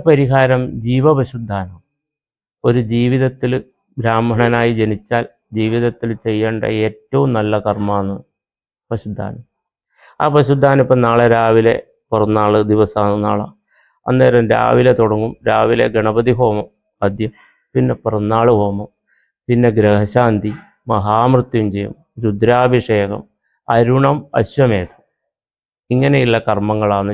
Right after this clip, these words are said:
ചെയ്യൽ. ഇന്നിപ്പം രാവിലെ ഇവിടെ ദേവന്മാർക്കൊക്കെ സംതൃപ്തനാക്കാൻ വേണ്ടി എല്ലാവർക്കും പൂജകളാണ്. രാവിലെ ഉപാസനാ പൂജ രാവിലെ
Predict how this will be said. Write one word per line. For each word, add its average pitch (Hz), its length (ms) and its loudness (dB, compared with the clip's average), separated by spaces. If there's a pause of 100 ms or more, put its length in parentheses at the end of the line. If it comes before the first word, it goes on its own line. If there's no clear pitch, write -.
(100)
ചെയ്യൽ. 90 280 -8 (680)
ഇന്നിപ്പം 160 400 4 (120)
രാവിലെ 139 480 2 (320)
ഇവിടെ 135 220 0 (260)
ദേവന്മാർക്കൊക്കെ 123 840 0 (100)
സംതൃപ്തനാക്കാൻ 104 960 -4
വേണ്ടി 95 240 -6 (160)
എല്ലാവർക്കും 107 840 -4 (100)
പൂജകളാണ്. 98 640 -2 (800)
രാവിലെ 117 400 0 (100)
ഉപാസനാ 113 500 0 (100)
പൂജ 113 180 0 (640)
രാവിലെ 110 300 2